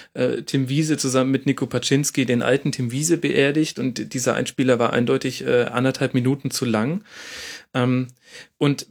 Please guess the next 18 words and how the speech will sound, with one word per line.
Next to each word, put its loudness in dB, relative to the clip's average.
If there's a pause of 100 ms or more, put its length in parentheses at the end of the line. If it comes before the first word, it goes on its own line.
(120)
hab's -2
dann 4
aber 2
immer 2
mal 0
wieder 2
gesehen, 0
auch -2
diese -6
legendäre -2
D-F-B-Pokalauslosung, -2
wo 2
der 0
Gitarrist, 0
äh, 0
der 2
irgendwelche -2
Fahrstuhl-Jazz-Mucke 0